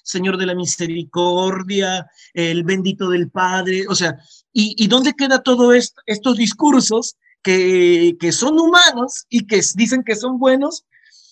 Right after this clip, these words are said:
pero no se los presenta? Por eso yo sigo creyendo que, que Ranner lo dijo hace más de ci-, cincuenta años, ¿no? De que seguimos siendo mo-, de que muchas veces el cristianismo sigue siendo monofisista, ¿no?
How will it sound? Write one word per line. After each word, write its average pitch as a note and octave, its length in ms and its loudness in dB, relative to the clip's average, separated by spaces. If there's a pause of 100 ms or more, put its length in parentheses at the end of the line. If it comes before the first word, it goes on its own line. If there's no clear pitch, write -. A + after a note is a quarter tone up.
(120)
pero G3 200 2
no G#3 120 0
se B3 100 0
los A#3+ 160 0
presenta? G3 560 -2
Por F#3+ 140 4
eso A3+ 160 2
yo C#4 100 2
sigo C#4 340 0
creyendo A3+ 520 -2
que, E3 300 -2 (500)
que D#3 1120 -2 (420)
Ranner F#3 360 2
lo D#3 140 -2
dijo E3+ 400 -2
hace D#3 520 -6
más D#3 220 -4
de D#3+ 80 -8
ci-, - 220 -12
cincuenta D#3+ 580 -6
años, D#3+ 240 -6
¿no? E3+ 200 -8 (400)
De E3 160 0
que E3+ 100 -4
seguimos F#3 360 -2
siendo G#3+ 260 -2
mo-, G#3+ 180 -6
de D#3+ 200 -4
que E3+ 100 0 (180)
muchas A3 440 2
veces G3+ 260 -2
el G#3+ 100 -4
cristianismo G3+ 600 -4
sigue G3 240 -4
siendo G3+ 260 -2
monofisista, E3+ 840 -2
¿no? G3 240 -10